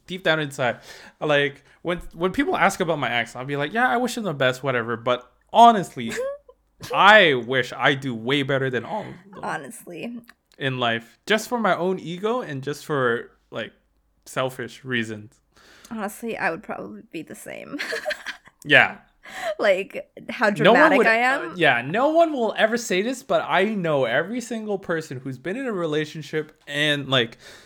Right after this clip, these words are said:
Speaker 1: been broken up. I, like, I hundred percent guarantee you that they think this way.
Speaker 2: <laughs>
Speaker 1: Different for you to say 'cause, you know, you're in a monogamous relationship, but
Speaker 2: Yeah, I don't know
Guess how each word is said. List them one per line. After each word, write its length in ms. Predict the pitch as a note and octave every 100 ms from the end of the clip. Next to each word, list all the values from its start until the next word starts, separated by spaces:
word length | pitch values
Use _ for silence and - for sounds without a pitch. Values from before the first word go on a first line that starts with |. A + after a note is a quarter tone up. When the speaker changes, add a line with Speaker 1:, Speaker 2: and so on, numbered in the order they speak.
| - _ _ _ _ _
Speaker 1:
been 180 | D#3 E3+
broken 320 | D3+ D3 D3
up. 400 | B2+ D#3+ - _ _ _ _ _ _ - - _ -
I, 260 | C3+ C#3+
like, 360 | B2+ A2 G2+ -
I 220 | - C3+
hundred 320 | C#3 D3 D3 C#3
percent 320 | C3 C3+ A#2
guarantee 400 | A#2+ A2+ - A#2
you 120 | A2+
that 280 | A2+ A2+ - _ - - -
they 160 | B2
think 240 | A#2+ A#2+ A2+
this 200 | A#2 -
way. 220 | A#2 A2+ - _
Speaker 2:
<laughs> 640 | D4 - - B4 - - -
Speaker 1:
Different 300 | G#3+ A3 A3
for 120 | D3+
you 180 | B2 C3+
to 60 | -
say 200 | A2+ G#2
'cause, 240 | - -
you 80 | A#2+
know, 140 | C3+
you're 160 | - A#2+
in 100 | A#2+
a 40 |
monogamous 800 | A#2 A#2 B2+ A#2+ A2+ A2+ A2+ A2
relationship, 540 | A2+ A2+ A2 - - -
but 220 | A#2+ - - _ _ _ _ _ _ _ _ _
Speaker 2:
Yeah, 280 | G3 C#2 - - -
I 100 | B2+
don't 260 | F2+ - - - - -
know 400 | - - - A#3+